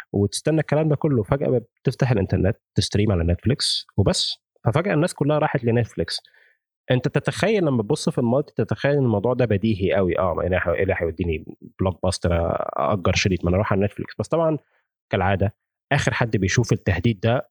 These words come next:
هم بلوك باستر. هم آخ-، هم دايمًا آخر ناس بيشوفوا التهديد، هو ال-، ال-، ال-، اللي ع-،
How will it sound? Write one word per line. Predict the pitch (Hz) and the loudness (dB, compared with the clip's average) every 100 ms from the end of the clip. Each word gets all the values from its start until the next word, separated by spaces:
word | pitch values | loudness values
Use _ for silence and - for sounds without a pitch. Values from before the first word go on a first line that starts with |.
| - | 0
هم | 139 123 | 0 2
بلوك | 110 117 | 0 0
باستر. | 101 - - - | -4 -4 -12 2
هم | 107 95 | 4 4
آخ-، | 90 - | 0 0
هم | 107 113 | 2 4
دايمًا | 104 117 101 | 4 2 2
آخر | 107 98 | 0 0
ناس | 95 | 0
بيشوفوا | - - 110 101 | 0 0 0 0
التهديد، | - 87 120 107 | -2 -2 -2 0
هو | 107 | 0
ال-، | 92 | 0
ال-، | 92 87 | -2 0
ال-، | - 87 | 0 0
اللي | 87 90 87 | -2 0 0
ع-، | 92 82 | 0 -2